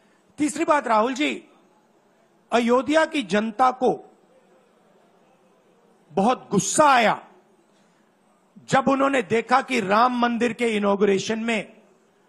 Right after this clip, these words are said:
अयोध्या का एक भी व्यक्ति नहीं था। ये कारण थे।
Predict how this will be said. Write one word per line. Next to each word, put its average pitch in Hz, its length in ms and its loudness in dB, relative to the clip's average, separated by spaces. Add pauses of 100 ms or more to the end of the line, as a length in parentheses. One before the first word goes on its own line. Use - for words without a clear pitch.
(340)
अयोध्या 208 520 2
का 208 220 -4 (100)
एक 208 320 0
भी 202 160 -2
व्यक्ति 170 460 -8
नहीं 135 240 -14
था। - 240 -20 (1900)
ये 285 180 0
कारण 247 380 2
थे। - 140 -10